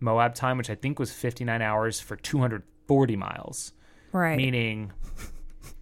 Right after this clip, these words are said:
Speaker 1: like, if you subtract that forty miles out or the thirty-five extra,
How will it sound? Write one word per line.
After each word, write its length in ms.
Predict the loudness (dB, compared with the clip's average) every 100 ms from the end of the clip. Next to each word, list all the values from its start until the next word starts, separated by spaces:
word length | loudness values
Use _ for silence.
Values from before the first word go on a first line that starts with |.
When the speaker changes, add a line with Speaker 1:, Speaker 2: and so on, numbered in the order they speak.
| -12 -14 -14 -14 -8 -2
Speaker 1:
like, 100 | 0
if 80 | 2
you 80 | 2
subtract 440 | 2 8 8 10
that 200 | 6 6
forty 220 | 6 8
miles 380 | 8 10 10 10
out 300 | 8 6 6
or 120 | 4 2
the 80 |
thirty-five 600 | 4 4 4 8 10 10
extra, 540 | 8 4 2 2 2